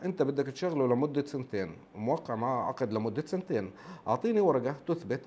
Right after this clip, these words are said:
انك حاطط راتب لمده سنتين على جنب مش مستعد تصرفه الى ان هذا الزلمه ياخذ الاوكي ويصل امريكا ويشتغل معك." طبعا الشركه ما بتقدر تحط مية او مية وخمسين او ميتين ألف دولار على جنب،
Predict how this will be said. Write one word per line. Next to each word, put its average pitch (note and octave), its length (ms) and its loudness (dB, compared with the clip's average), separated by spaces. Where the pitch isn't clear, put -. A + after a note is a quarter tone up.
انك B2+ 260 0
حاطط D#3 380 2
راتب D#3 380 4
لمده C3 380 0
سنتين B2 400 2
على A#2+ 200 6
جنب B2+ 340 2
مش B2+ 180 -6
مستعد C3 360 -4
تصرفه C#3+ 460 -2
الى E3 200 8
ان D#3 400 4
هذا D3 240 0
الزلمه C3 340 2
ياخذ C3 200 0
الاوكي B2 400 0
ويصل D3 440 -2
امريكا B2 380 -2
ويشتغل A2+ 380 -4
معك." F2 320 -8
طبعا A#2+ 240 4
الشركه F3 360 -2
ما F#3+ 80 0
بتقدر F#3+ 280 -4
تحط E3 360 -6
مية C#3 240 0
او A#2+ 100 2
مية B2 180 2
وخمسين B2 380 -2
او G#2 100 0
ميتين A2+ 320 0
ألف A#2 160 -2
دولار A2+ 300 2
على A#2+ 180 4
جنب، C3 240 -2